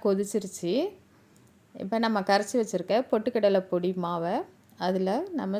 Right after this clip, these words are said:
சேர்த்துடலாம். அது சேர்த்தோன்னையே திக்காக ஆரம்பிச்சிரும். அதுக்கு தேவையான அளவு தண்ணி ஊத்தி நம்ம வந்து, நம்ம எப்படி, எ-, கெட்டியா வேணும்னாலும் கெட்டியா வச்சுக்கலாம், கொஞ்சம் லூசா வேணும்னாலும் லூசா வச்சுக்கலாம். நல்லா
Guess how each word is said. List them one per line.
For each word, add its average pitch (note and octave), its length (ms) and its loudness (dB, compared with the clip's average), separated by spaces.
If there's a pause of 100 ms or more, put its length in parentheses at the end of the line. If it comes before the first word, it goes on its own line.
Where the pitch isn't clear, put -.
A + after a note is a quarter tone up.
சேர்த்துடலாம். F#3+ 600 -2 (2000)
அது G3 160 2 (100)
சேர்த்தோன்னையே G#3 600 2 (220)
திக்காக A3 400 2 (100)
ஆரம்பிச்சிரும். F#3 600 -2
அதுக்கு A3+ 260 2 (140)
தேவையான A3+ 500 2
அளவு G3 180 2 (160)
தண்ணி G3 300 2
ஊத்தி F#3+ 240 -2 (140)
நம்ம F#3+ 320 0
வந்து, F#3 240 -2 (640)
நம்ம A3+ 280 0 (140)
எப்படி, A3+ 240 0 (800)
எ-, G3+ 120 -4 (300)
கெட்டியா G#3+ 360 4
வேணும்னாலும் G3 440 0
கெட்டியா G3+ 300 2
வச்சுக்கலாம், F#3+ 520 -4
கொஞ்சம் C#4 320 2
லூசா B3 300 2 (100)
வேணும்னாலும் G3 640 -2
லூசா G#3+ 320 0
வச்சுக்கலாம். F3 520 -4 (680)
நல்லா A3 200 0